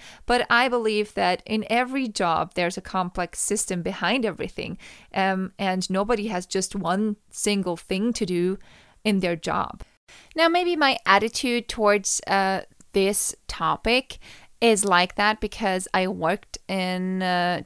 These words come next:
different <laughs> business branches that are always underestimated. But as I said, I guess everyone is underestimated in what they do. Um, however, I did hotel entertainment,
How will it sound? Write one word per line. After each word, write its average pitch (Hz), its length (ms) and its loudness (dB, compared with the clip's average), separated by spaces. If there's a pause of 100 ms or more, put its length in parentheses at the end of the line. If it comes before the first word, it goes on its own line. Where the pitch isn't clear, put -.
different 185 720 -2 (240)
<laughs> - 240 -20
business 233 280 6
branches 190 600 2
that 170 180 4
are 175 140 2
always 180 600 2
underestimated. 214 880 0 (320)
But 196 120 4
as 190 180 6
I 190 40 0
said, 175 320 2
I 139 200 0
guess - 420 -4
everyone - 480 -2
is - 140 -8
underestimated - 760 -6
in 190 180 -6
what 175 180 -6
they 165 100 0
do. 165 320 -2 (460)
Um, 214 400 6
however, 247 640 6
I 202 140 4
did 190 180 2
hotel 180 460 -2
entertainment, 202 960 -4